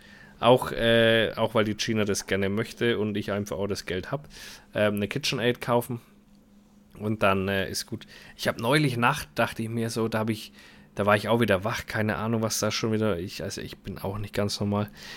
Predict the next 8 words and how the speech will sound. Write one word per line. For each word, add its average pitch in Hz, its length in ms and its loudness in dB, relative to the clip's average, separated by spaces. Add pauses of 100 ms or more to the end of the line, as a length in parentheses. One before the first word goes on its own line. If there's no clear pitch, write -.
(380)
Äh, 107 460 6
da 104 180 2
kam 113 400 2
dann 107 600 2
auf 107 220 0
Z 110 200 2
D 87 80 2
F 127 300 0